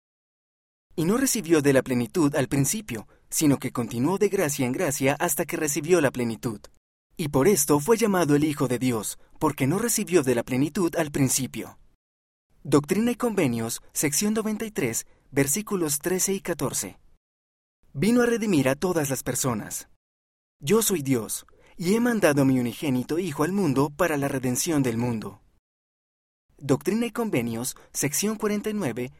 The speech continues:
versículo cinco. He aquí, soy Jesucristo, el Salvador del mundo. Doctrina y Convenios,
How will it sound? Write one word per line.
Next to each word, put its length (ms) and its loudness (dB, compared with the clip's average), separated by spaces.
versículo 540 -2
cinco. 480 -4
He 160 6
aquí, 420 -2
soy 260 6
Jesucristo, 840 -4
el 180 2
Salvador 520 4
del 140 2
mundo. 440 -2
Doctrina 460 0
y 60 -6
Convenios, 640 -2